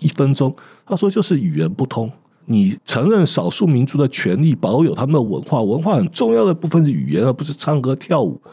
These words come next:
或者其他的部分。你把他们语言改掉了，他们可以有母语，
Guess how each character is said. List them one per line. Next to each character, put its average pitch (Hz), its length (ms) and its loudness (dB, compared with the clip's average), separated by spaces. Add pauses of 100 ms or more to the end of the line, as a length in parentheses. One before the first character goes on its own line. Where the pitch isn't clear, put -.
(220)
或 156 100 0
者 110 100 0
其 - 220 -4
他 135 160 0
的 117 80 0
部 113 180 -6
分。 101 160 -6 (460)
你 226 160 2
把 135 140 -2
他 117 100 0
们 208 220 2
语 107 180 -2
言 113 260 4 (140)
改 160 180 -2
掉 165 260 2
了， - 260 -6
他 233 160 0
们 277 160 -2
可 - 160 -2
以 262 120 2
有 165 140 0
母 90 280 -2
语， 160 140 -4